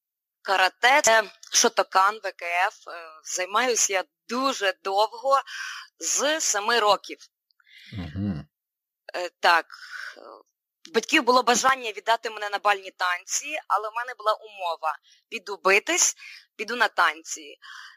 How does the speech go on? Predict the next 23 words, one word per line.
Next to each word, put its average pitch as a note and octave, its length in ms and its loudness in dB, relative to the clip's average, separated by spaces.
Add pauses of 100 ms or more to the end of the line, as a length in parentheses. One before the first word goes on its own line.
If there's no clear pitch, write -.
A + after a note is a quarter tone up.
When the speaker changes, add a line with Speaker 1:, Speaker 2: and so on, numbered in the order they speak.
(160)
Speaker 1:
Ну F4+ 140 -4
і F4 40 -6
коли D#4+ 280 -4
я D#4+ 80 2
пішла D4 300 -2
в C#4 120 -4
карате, C#4 680 0 (500)
практично G#3+ 480 -8
часу A3 520 2 (540)
ні G3+ 180 -12
на G3 100 -2
що B3 200 -2
не A3+ 100 0
залишалося. E3 840 0
І G#3 200 -8
так G#3 240 0
я G#3 80 0
закінчила G3 600 -4 (320)
школу G#3 880 -4 (460)
і C4 140 -10
поступила A#3 600 0
в F#3+ 60 -2
інфіз, C4 720 -4